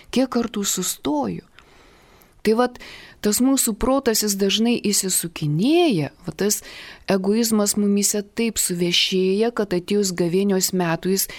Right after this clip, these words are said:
nenori būt drausminamas. Nors kita proto pusė puikiai žino, kas yra gera ir bloga. Ir sąžinė puikiai žino mūsų visus prašautus taikinius, ką mes ne taip pasielgėm.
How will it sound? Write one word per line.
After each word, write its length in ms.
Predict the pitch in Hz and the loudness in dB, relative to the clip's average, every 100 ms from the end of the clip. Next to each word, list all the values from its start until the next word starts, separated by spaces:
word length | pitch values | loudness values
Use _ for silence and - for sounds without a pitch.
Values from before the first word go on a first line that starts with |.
| - - | -16 -4
nenori 640 | 208 220 214 220 240 262 | 0 2 2 2 2 2
būt 300 | 208 185 185 | 0 0 0
drausminamas. 960 | 285 359 359 - 139 131 123 117 - - - _ - | 2 2 0 -2 -4 -4 -6 -8 -10 -10 -18 _ -4
Nors 300 | 208 220 220 | 2 2 2
kita 300 | - 240 302 302 | -2 0 0 2
proto 320 | 240 226 208 | 0 2 -2
pusė 380 | 196 226 226 208 | 0 0 0 0
puikiai 480 | 160 156 156 208 160 | 0 0 2 0 2
žino, 240 | 156 165 | 2 0
kas 300 | 170 170 - | 0 -2 0
yra 160 | 175 170 | 0 0
gera 380 | 151 139 131 131 | 0 -4 -4 -4
ir 100 | 143 | -4
bloga. 540 | 156 233 214 147 - _ _ _ _ 151 | 0 2 2 -2 -10 _ _ _ _ 0
Ir 240 | 160 156 - - | 0 0 -4 -10
sąžinė 580 | - 165 147 151 175 208 208 | -4 0 2 2 0 0 0
puikiai 400 | 156 156 196 190 | -2 0 0 0
žino 260 | 160 170 170 | 0 0 2
mūsų 360 | 160 160 160 | 0 0 -2
visus 300 | 156 - 165 | -2 -2 -4
prašautus 800 | - 160 160 170 156 156 - 160 - - - - | -2 -2 -2 0 0 0 -2 -4 -6 -12 -16 -4
taikinius, 640 | 160 147 147 170 180 190 - - - - - | 0 2 0 0 0 0 -2 -8 -20 -16 -4
ką 160 | 180 185 | 0 2
mes 220 | 185 - | 2 2
ne 140 | 180 | 0
taip 240 | 170 185 185 | 0 -2 -2
pasielgėm. 720 | 214 - 294 285 196 147 131 | 0 0 0 0 0 -2 -4